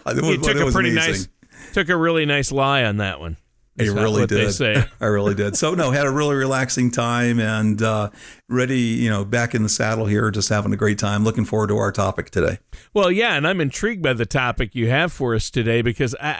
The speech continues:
Speaker 2: I think we often view the concept of, uh, potential financial fixes as complicated and time-consuming,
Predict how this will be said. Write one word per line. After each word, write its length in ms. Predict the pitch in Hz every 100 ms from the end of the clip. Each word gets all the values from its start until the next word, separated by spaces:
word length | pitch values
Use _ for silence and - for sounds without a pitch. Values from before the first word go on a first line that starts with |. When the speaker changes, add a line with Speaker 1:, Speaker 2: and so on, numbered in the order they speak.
| 147
Speaker 2:
I 20 |
think 280 | - 254 208
we 180 | 165
often 460 | 131 127 135 147 123
view 260 | 110 131 131
the 100 | 117
concept 720 | - 127 120 117 131 113 -
of, 300 | 110 104 - - _ - -
uh, 100 | 120
potential 560 | 113 139 - 165 - 139
financial 580 | - 135 131 131 - 104
fixes 580 | - 196 - 151 127
as 240 | 123 117 110
complicated 960 | - 170 147 143 143 - 127 117 120 107
and 160 | 110
time-consuming, 1080 | - 170 190 202 175 135 101 - 98 85 107